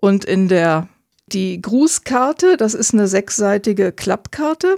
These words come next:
mit natürlich Platz, wo man was reinschreiben kann.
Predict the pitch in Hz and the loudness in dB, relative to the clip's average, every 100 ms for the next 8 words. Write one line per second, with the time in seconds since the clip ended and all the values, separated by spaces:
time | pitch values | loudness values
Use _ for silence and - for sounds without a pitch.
0 | - 226 208 226 202 240 233 214 - 202 | -2 0 2 2 0 0 0 -2 0 0
1 | 233 - 202 190 185 190 170 175 226 - | 0 -2 2 2 2 0 0 0 0 -2
2 | 262 285 320 294 | -4 -4 -4 -6